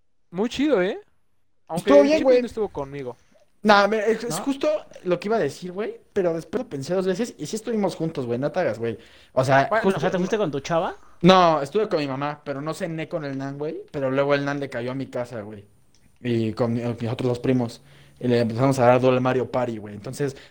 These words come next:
Speaker 2: sí estuvimos juntos, güey. No cenamos juntos, pero sí estuvimos juntos. No te hagas, güey.
Speaker 3: Qué
Speaker 2: Sí,
Speaker 3: bueno
Speaker 2: sí.
Speaker 3: que le dieron nada más duro al Mario Party y no le dieron duro a otra cosa, porque conociéndolos,
Speaker 2: Hubiera estado
Speaker 3: ustedes le pueden dar duro a cualquier cosa.
Speaker 2: Hizo falta, güey, no te lo
Speaker 3: Estuvo,
Speaker 2: voy a negar, pero
Speaker 3: estuvo, estuvo rico. Y bueno,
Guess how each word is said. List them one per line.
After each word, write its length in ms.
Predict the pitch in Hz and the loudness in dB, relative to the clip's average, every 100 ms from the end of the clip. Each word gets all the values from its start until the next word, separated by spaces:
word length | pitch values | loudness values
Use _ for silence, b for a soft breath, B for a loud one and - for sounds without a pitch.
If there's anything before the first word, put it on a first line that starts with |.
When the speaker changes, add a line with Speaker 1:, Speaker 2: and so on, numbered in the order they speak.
| B | B
Speaker 2:
sí 80 | 185 | -2
estuvimos 360 | 202 190 170 | 4 4 4
juntos, 340 | - 151 131 117 | 0 -4 -4 -4
güey. 120 | 110 | -2
No 140 | 151 | 0
cenamos 340 | 180 220 226 214 | 2 2 0 -2
juntos, 300 | 208 202 214 | -4 -4 -4
pero 100 | 127 | -6
sí 60 | 139 | -6
estuvimos 300 | 151 147 131 | -4 -4 -4
juntos. 240 | 135 120 | -8 -8
No 80 | 131 | -10
te 120 | 135 | -4
hagas, 160 | 123 98 | -4 -4
güey. 140 | 101 - | -10 -14
Speaker 3:
Qué 100 | - | 0
Speaker 2:
Sí, 60 | 180 | 2
Speaker 3:
bueno 140 | 202 208 | 4 2
Speaker 2:
sí. 80 | |
Speaker 3:
que 80 | 156 | 0
le 100 | 143 | 0
dieron 300 | 147 160 165 | 0 0 0
nada 120 | 160 | 0
más 280 | 160 160 143 | 2 0 0
duro 200 | 160 175 | 0 2
al 120 | 160 160 | 2 2
Mario 260 | 160 151 | 0 0
Party 200 | 160 170 | -2 -2
y 100 | 175 | -2
no 100 | 135 | -4
le 120 | 139 | -4
dieron 280 | 139 139 131 | -4 -4 -6
duro 200 | 131 135 | -6 -6
a 20 | |
otra 220 | 127 123 113 | -8 -12 -12
cosa, 300 | 147 151 127 | -14 -14 -16
porque 280 | 104 104 | -16 -20
conociéndolos, 840 | 101 117 117 - 156 156 165 - - | -16 -14 -12 -10 -6 -4 -4 -6 6
Speaker 2:
Hubiera 220 | 135 160 | 10 10
estado 440 | 160 160 160 156 151 | 10 4 4 4 4
Speaker 3:
ustedes 160 | 139 127 | 2 0
le 40 | |
pueden 220 | 135 160 | 0 2
dar 260 | 170 160 147 | 2 2 0
duro 260 | 185 196 | 2 4
a 120 | 156 135 - | 4 0 -2
cualquier 400 | 151 135 170 160 | -2 0 0 0
cosa. 360 | 165 131 131 | -4 -2 -4
Speaker 2:
Hizo 240 | 185 220 202 | -2 0 0
falta, 260 | 220 220 | 0 0
güey, 180 | 185 135 | -4 -4
no 80 | 147 | -6
te 120 | 190 | -2
lo 60 | 226 | 0
Speaker 3:
Estuvo, 20 | |
Speaker 2:
voy 100 | 202 | 0
a 140 | 147 | -2
negar, 220 | 131 131 127 | -6 -6 -8
pero 220 | 117 104 | -12 -12
Speaker 3:
estuvo, 360 | - 190 185 151 | -10 -4 -4 -4
estuvo 280 | 147 190 185 | -6 -4 -4
rico. 420 | 170 175 - 151 | -4 -8 -6 -4
Y 160 | 151 156 | -2 -4
bueno, 440 | 170 190 185 | -4 -4 -4